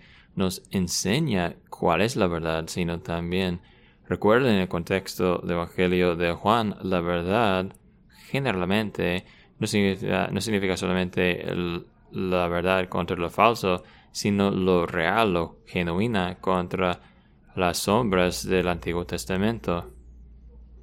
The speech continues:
Y los tipos, otra vez necesitamos el Espíritu,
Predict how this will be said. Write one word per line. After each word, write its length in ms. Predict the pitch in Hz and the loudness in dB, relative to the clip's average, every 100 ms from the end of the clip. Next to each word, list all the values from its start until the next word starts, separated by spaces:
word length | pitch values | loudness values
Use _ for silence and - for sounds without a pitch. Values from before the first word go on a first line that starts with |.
| - - | -20 -18
Y 100 | - | -8
los 220 | 87 87 - | -6 -6 -4
tipos, 400 | 98 101 95 98 | -4 -2 -2 -2
otra 320 | 98 95 101 | -2 0 2
vez 140 | 98 | 2
necesitamos 500 | 98 87 101 123 117 | 0 -2 0 2 0
el 60 | 92 | -4
Espíritu, 580 | 87 98 92 - 90 | -6 -2 -2 -2 -4